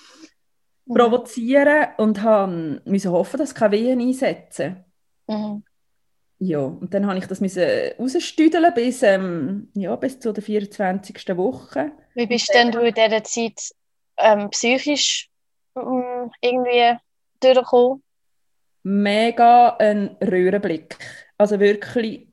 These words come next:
Speaker 2: ich han, ich weiss nicht, ob das so ein innerer Mechanismus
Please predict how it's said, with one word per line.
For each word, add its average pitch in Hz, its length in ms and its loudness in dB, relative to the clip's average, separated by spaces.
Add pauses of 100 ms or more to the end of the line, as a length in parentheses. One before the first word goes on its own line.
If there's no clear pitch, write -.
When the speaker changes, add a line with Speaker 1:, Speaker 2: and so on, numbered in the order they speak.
(180)
Speaker 2:
ich - 240 -8
han, 196 640 2 (220)
ich - 80 -6
weiss 226 140 4
nicht, 233 140 0
ob 247 60 -6
das 254 160 -4
so 269 40 0
ein 247 60 0
innerer 220 280 0
Mechanismus 220 1120 -6